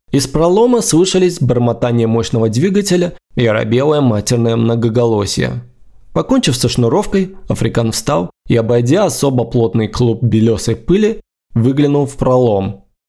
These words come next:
Глазам его представилась следующая картина. Попирая чудовищными гусеницами поваленный заборчик, влажную кирпичную дорожку и пару сломленных яблонь, посреди двора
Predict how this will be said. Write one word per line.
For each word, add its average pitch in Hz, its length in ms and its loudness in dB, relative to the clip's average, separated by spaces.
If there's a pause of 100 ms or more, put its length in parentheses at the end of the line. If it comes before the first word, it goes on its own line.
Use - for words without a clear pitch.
(100)
Глазам 120 500 2
его 185 280 2
представилась 107 720 -2
следующая 127 640 2
картина. 120 760 -2 (260)
Попирая 120 520 2
чудовищными 120 720 2
гусеницами 117 640 0
поваленный 113 540 0
заборчик, 123 760 -2 (380)
влажную 202 560 2
кирпичную 143 580 0
дорожку 123 680 0 (240)
и 127 100 2
пару 170 360 0
сломленных 127 680 0
яблонь, 131 520 0 (500)
посреди 226 440 2
двора 180 580 0